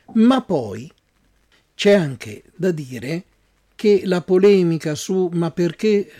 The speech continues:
sprecare soldi per queste strutture quando invece ci sono le caserme dismesse,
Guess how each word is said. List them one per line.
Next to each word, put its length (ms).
sprecare 640
soldi 500
per 200
queste 340
strutture 800
quando 320
invece 580
ci 200
sono 440
le 140
caserme 580
dismesse, 880